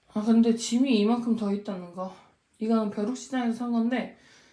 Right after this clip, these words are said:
일단 내일은 들고 가고 나중에 택배로 집으로 붙일 예정입니다. 지금은 촬영 준비로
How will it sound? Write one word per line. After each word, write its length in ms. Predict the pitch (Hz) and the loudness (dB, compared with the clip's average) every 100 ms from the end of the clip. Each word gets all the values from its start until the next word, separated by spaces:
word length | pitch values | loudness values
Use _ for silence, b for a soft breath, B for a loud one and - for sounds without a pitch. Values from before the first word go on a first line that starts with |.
| b b b b _ - | b b b b _ -2
일단 400 | 254 269 269 233 | 0 4 4 6
내일은 420 | 208 226 254 240 | 6 6 4 2
들고 340 | - 226 247 | 2 2 2
가고 440 | 220 185 208 202 185 | 0 0 -2 -4 -4
나중에 480 | 190 190 214 208 208 | -6 -6 -4 -4 -6
택배로 600 | 202 269 320 262 240 240 | -8 -6 -2 0 2 0
집으로 1160 | 233 - 214 202 214 214 208 202 208 208 202 202 | -4 -8 -6 -4 -4 -2 0 0 0 0 -2 -4
붙일 320 | 208 - 226 185 | -8 -6 -4 -4
예정입니다. 600 | 170 185 180 170 156 - - _ _ _ _ _ _ _ _ _ _ - | -8 -12 -12 -16 -20 -20 -20 _ _ _ _ _ _ _ _ _ _ -16
지금은 720 | - 208 202 233 240 180 - | -2 2 4 4 2 0 -6
촬영 400 | - 294 311 294 | -2 0 2 0
준비로 680 | 202 185 185 196 190 180 | 0 -2 -4 -4 -4 -6